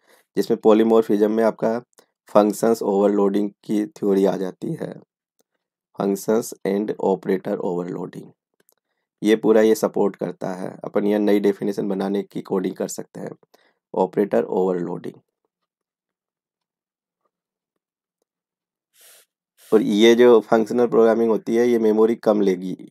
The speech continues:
मेमोरी कम ऑक्यूपाई करती है ये, और आपका जो ऑब्जेक्ट ओरिएंटेड में मेमोरी का ज़्यादा यूज़ होगा। तो ये less memory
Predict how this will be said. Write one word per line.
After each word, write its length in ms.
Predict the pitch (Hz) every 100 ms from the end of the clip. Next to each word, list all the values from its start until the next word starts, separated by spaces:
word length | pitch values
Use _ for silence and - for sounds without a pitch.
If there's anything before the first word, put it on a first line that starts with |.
| -
मेमोरी 380 | 107 101 107 110
कम 260 | 110 110
ऑक्यूपाई 480 | 107 98 107 - 92
करती 320 | 85 123 _
है 100 | -
ये, 180 | 98 - _ _ _ _ _ _ -
और 160 | 104
आपका 260 | 98 98 113
जो 220 | 110 - 101
ऑब्जेक्ट 360 | 98 104 110
ओरिएंटेड 380 | 104 107 107 107
में 100 | 113
मेमोरी 360 | 107 101 101 101
का 100 | 104
ज़्यादा 340 | 98 92 87
यूज़ 220 | 92 90 85
होगा। 340 | 92 - - _ _ _ _ _ _ _
तो 60 |
ये 200 | 95 104 -
less 320 | 101 101 104
memory 360 | 113 107 117 127